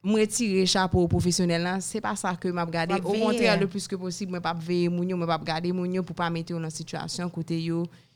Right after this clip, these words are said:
Speaker 1: yo inconfortable. So, c'est des bagages comme ça du fait que non seulement c'est pratique privée et puis tout que nous vivons dans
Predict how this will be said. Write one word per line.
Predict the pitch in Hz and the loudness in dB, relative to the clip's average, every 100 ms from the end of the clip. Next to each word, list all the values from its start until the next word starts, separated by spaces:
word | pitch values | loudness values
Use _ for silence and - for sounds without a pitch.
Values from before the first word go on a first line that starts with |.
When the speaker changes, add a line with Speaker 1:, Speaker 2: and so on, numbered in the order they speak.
| _ | _
Speaker 1:
yo | 165 185 | 2 4
inconfortable. | 165 170 170 160 147 - | 4 0 -2 -2 -8 -6
So, | - 185 | -2 -2
c'est | - 185 | 0 0
des | 185 | 2
bagages | 180 165 160 | 2 2 0
comme | - 175 | 0 -2
ça | 160 185 190 | 2 2 2
du | 170 | 0
fait | 170 165 - | -2 -4 0
que | 170 160 - _ - | -2 -2 -8 _ -2
non | 190 | 2
seulement | 190 190 175 170 | 4 2 2 0
c'est | - 170 160 | 0 0 0
pratique | 165 165 - 160 | 0 -2 -2 -4
privée | - 165 170 196 208 160 | -2 -2 2 2 2 -2
et | |
puis | 151 165 | -2 -2
tout | 160 196 196 | -2 -2 -2
que | - 170 170 | 0 2 2
nous | 165 156 | 0 0
vivons | 170 165 156 | -2 -2 -2
dans | 151 | -4